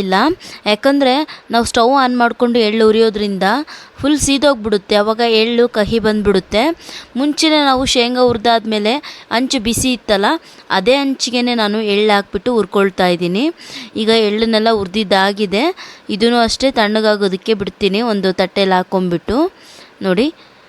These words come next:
ಜಾಸ್ತಿ ಹುರ್ಕೊಂಬಿಟ್ರೆ ಕಹಿ ಬಂದ್ಬಿಡುತ್ತೆ, ಆಮೇಲೆ ಉಂಡೆ ತಿನ್ನೋದಕ್ಕಾಗೋದಿಲ್ಲ, ಕಹಿ ಕಹಿಯಾಗಿರುತ್ತೆ. ನೆಕ್ಸ್ಟು ಅದೇ ಹಂಚಿಗೆನೆ ನಾನು ಅಕ್ಕಿ ಹಾಕ್ಬಿಟ್ಟು ಅಕ್ಕಿನೂ ಸಹ ಚೆನ್ನಾಗಿ ಹುರ್ಕೊಳ್ತಾ ಇದ್ದೀನಿ. ನಿಧಾನವಾಗಿ ಹುರ್ಕೊಳ್ಬೇಕು ಅಕ್ಕಿನ, ಪೂರಿ ಪೂರಿ ಥರಕ್ಕೆ ಬರುತ್ತಲ್ವ,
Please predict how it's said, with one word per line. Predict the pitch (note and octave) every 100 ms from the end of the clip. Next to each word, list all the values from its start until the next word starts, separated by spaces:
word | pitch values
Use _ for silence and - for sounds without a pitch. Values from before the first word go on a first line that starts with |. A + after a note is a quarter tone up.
| - _ - G3
ಜಾಸ್ತಿ | G3 G#3+ - C#4+
ಹುರ್ಕೊಂಬಿಟ್ರೆ | B3 - B3+ A#3+ A#3 A3 A#3 A#3+
ಕಹಿ | A3 B3 A3+
ಬಂದ್ಬಿಡುತ್ತೆ, | A#3 A3 G#3+ G3+ A3 G#3
ಆಮೇಲೆ | G#3+ G#3+ G#3+
ಉಂಡೆ | G#3 G#3 G#3+
ತಿನ್ನೋದಕ್ಕಾಗೋದಿಲ್ಲ, | G#3 G3+ G3 F#3+ F#3+ F#3 F#3+ F3+ F3+ B3+ D4+ - - - -
ಕಹಿ | A3 G3+ A#3+
ಕಹಿಯಾಗಿರುತ್ತೆ. | A3 G3+ G#3 G3 F#3 F3+ - A#3 E4 - - - - -
ನೆಕ್ಸ್ಟು | - - D4 C4+
ಅದೇ | A#3 C4+
ಹಂಚಿಗೆನೆ | C4+ C4 - B3 B3+ C4 B3+
ನಾನು | A#3 A#3 C#4 A3+
ಅಕ್ಕಿ | - C4 A#3+
ಹಾಕ್ಬಿಟ್ಟು | A#3 - G#3+ G3+ A#3 - - - G#3+
ಅಕ್ಕಿನೂ | - B3 B3 B3
ಸಹ | B3 A#3+ -
ಚೆನ್ನಾಗಿ | G#3+ G#3+ G#3 B3
ಹುರ್ಕೊಳ್ತಾ | G#3 - G#3 G3+ G3 F#3
ಇದ್ದೀನಿ. | F#3 A3 A#3
ನಿಧಾನವಾಗಿ | F#3 G3 G3+ G3+ G3+ A3 G#3+
ಹುರ್ಕೊಳ್ಬೇಕು | F#3 G3 F3+ F3+ F3+ F3
ಅಕ್ಕಿನ, | - F3 F#3 D4 - - - - -
ಪೂರಿ | A3+ A#3+ A#3
ಪೂರಿ | A#3 A3
ಥರಕ್ಕೆ | A3 A3 G3+
ಬರುತ್ತಲ್ವ, | G3 F#3+ G3 F#3